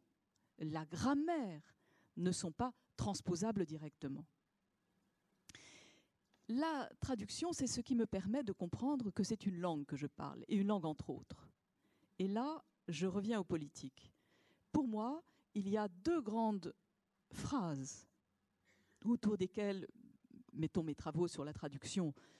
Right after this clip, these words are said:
se sont enroulés. La, deux phrases, euh, que je, que je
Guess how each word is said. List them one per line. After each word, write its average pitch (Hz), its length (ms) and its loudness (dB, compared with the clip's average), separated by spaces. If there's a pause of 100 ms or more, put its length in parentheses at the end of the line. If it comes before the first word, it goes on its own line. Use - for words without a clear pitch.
se - 120 -2
sont 190 280 0
enroulés. 151 560 0 (1040)
La, 233 120 4 (340)
deux 247 240 4
phrases, 247 520 -2 (100)
euh, 175 120 -2 (840)
que 175 220 2
je, 147 560 -2
que - 220 -6
je 143 500 -4